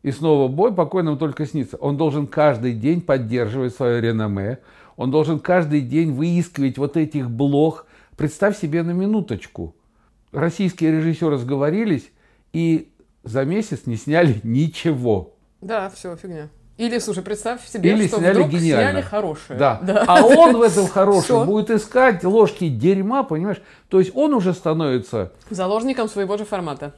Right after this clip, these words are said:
Speaker 1: О,
Speaker 2: Мгм.
Speaker 1: молодец. Своей
Speaker 2: Е.
Speaker 1: темы, э, своего образа, своего имиджа. Вот это и опасно.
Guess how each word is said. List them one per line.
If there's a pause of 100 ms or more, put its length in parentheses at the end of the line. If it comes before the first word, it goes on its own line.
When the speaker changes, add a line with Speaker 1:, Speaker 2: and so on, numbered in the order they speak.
Speaker 1:
О,
Speaker 2:
Мгм.
Speaker 1:
молодец.
Своей
Speaker 2:
Е.
Speaker 1:
темы,
э,
своего
образа,
своего
имиджа. (380)
Вот
это
и
опасно.